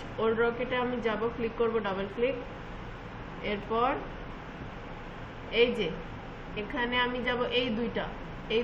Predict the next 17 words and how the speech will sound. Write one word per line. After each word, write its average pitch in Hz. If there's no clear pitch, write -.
দুইটা 240
ফাইল। 160
এই 269
দুইটা 285
ফাইলের 277
মধ্যে 277
অনেকবার 254
থাকে 269
আমরা 254
দুইটা 220
ফন্ট 226
পাই, 175
একই 262
টাইপের 262
দুইটা 233
ফন্ট 185
পাই, 165